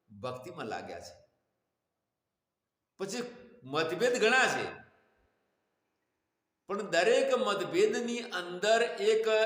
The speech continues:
એકમત પણ છે કે બધા માનવતા શીખડાવે છે. જુદા જુદા મતમાં માનવતા મળે છે અને માનવતા મળતા એ વ્યક્તિ જ્યારે પોતે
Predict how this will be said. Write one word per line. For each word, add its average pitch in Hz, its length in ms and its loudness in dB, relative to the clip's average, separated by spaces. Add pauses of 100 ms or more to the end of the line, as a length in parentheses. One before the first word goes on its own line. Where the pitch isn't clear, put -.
(160)
એકમત 208 520 0
પણ 208 180 -2
છે 185 180 -4
કે 180 120 -4
બધા 156 340 -2
માનવતા 151 480 -4
શીખડાવે 110 440 -8
છે. - 180 -16 (1000)
જુદા 120 200 -8
જુદા 139 280 -6
મતમાં 131 340 -10
માનવતા 127 420 -8
મળે 120 240 -8
છે 120 280 -12 (580)
અને 160 140 -8
માનવતા 175 760 -2
મળતા 165 640 -4 (800)
એ 214 220 -2
વ્યક્તિ 185 300 -4
જ્યારે 165 640 -2 (1000)
પોતે 175 360 -4